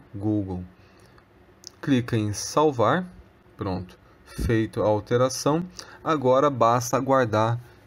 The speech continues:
eh, um tempo pra poder fazer, pra o,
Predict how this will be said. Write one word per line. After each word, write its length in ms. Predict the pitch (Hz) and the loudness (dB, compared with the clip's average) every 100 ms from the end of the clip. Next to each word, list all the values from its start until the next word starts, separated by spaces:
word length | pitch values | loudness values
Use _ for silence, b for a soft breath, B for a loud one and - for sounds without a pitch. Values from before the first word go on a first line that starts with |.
| - | -8
eh, 400 | 104 104 101 - | -4 -2 -4 -4
um 140 | 117 | -4
tempo 360 | 117 117 107 117 | -4 -2 -4 -4
pra 140 | 123 | -4
poder 400 | 120 131 104 101 | -2 -4 -2 -4
fazer, 600 | 98 - 117 92 107 101 | -2 0 0 0 -2 -2
pra 340 | 90 - 104 101 | -4 -6 -4 -4
o, 480 | 98 - 101 98 | -6 -6 -8 -8